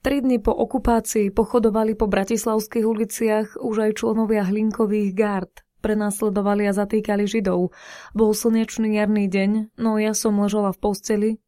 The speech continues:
lebo som mala záškrt. Odrazu som začula buchot a krik z prízemia, z bytu starých rodičov. Vyliezla som z postela a išla sa spýtať mamičky, čo sa robí. Našla som ju vyľakanú stáť v predsieni.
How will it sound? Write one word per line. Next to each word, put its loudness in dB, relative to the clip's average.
lebo 0
som -2
mala 0
záškrt. -4
Odrazu 2
som -2
začula 2
buchot 0
a -4
krik -2
z -12
prízemia, 2
z -2
bytu 2
starých 0
rodičov. -2
Vyliezla 2
som -2
z -8
postela 0
a 0
išla -4
sa -6
spýtať -2
mamičky, -2
čo -4
sa -4
robí. -4
Našla 2
som -2
ju 2
vyľakanú 2
stáť -4
v -20
predsieni. -2